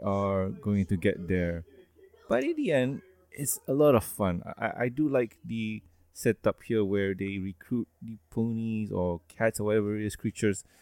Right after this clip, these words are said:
just so that they can try to infiltrate the castle. And with not much prep time, like, what, this is just the other day that they got kicked out of the portal and whatnot.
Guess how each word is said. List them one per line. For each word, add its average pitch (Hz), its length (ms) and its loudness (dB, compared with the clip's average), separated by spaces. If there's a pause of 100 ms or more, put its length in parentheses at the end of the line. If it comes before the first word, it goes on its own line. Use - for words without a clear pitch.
(260)
just 123 240 4
so 120 160 4
that 110 220 2
they 110 120 -2
can 101 460 -2 (380)
try 104 300 2
to 101 140 0
infiltrate 107 560 0 (160)
the 95 220 -4
castle. 92 580 -2 (680)
And 120 260 2
with 117 440 0
not 117 380 2
much 131 300 -8 (160)
prep - 280 4 (100)
time, 98 420 0
like, 101 200 2 (120)
what, 98 180 0
this 123 220 0
is - 220 -2
just 110 240 0
the 110 240 -10 (340)
other 107 240 0
day 120 240 0
that 101 180 -2
they 104 120 -4
got 95 220 0 (280)
kicked - 260 -6
out 107 180 4
of 104 280 0
the 95 560 -6 (140)
portal 131 500 0
and 131 100 -4
whatnot. 143 340 -2